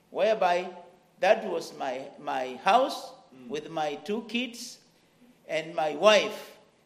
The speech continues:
Speaker 1: and my brother and my cousin.
Speaker 2: <laughs>
Speaker 1: And that was,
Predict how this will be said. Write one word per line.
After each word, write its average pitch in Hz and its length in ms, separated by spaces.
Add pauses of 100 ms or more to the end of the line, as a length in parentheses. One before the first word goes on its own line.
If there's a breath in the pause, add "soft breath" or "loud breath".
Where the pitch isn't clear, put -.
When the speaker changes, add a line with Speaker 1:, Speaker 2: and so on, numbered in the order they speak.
Speaker 1:
and 170 260
my 165 280
brother 170 440 (460)
and 180 240
my 175 240 (100)
cousin. 180 480 (240)
Speaker 2:
<laughs> - 240
Speaker 1:
And 170 180
that 220 300
was, - 380